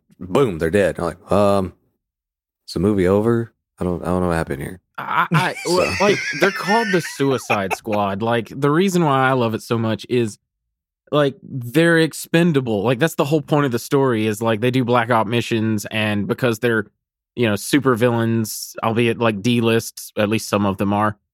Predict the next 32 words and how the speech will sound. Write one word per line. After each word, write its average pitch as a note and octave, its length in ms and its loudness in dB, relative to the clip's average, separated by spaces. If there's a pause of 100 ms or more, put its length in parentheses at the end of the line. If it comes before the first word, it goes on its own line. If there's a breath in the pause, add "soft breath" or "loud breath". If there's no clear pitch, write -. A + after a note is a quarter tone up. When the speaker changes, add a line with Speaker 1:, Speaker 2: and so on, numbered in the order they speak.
(320)
Speaker 2:
uh, A#2 380 2
they're C3 360 2
just B2+ 240 -4
expendable. G2 640 -2
So G#2+ 600 -2 (140)
I, B2+ 140 0
I C3 140 2
like C#3 320 0
seeing A#2 500 -2
that. F2 280 -6
Like, G2 240 -4
they A#2 140 0
just, A2 240 -4 (920)
and B2+ 320 0
I C3 140 2
like C#3+ 220 2
seeing C#3 300 0
Waller, A#2+ 580 4
like, G#2+ 320 0 (240)
I A#2+ 100 -2
mean, G#2 160 0
Waller's A2 500 2 (120)
known A#2+ 640 2 (220)
in A2 480 0 (460)
comics A#2 500 -2
and, G#2+ 240 0
and A2+ 140 2
other A2+ 220 2
media G#2+ 340 0
to A#2 120 -2
be A#2 120 0
this G#2+ 200 -2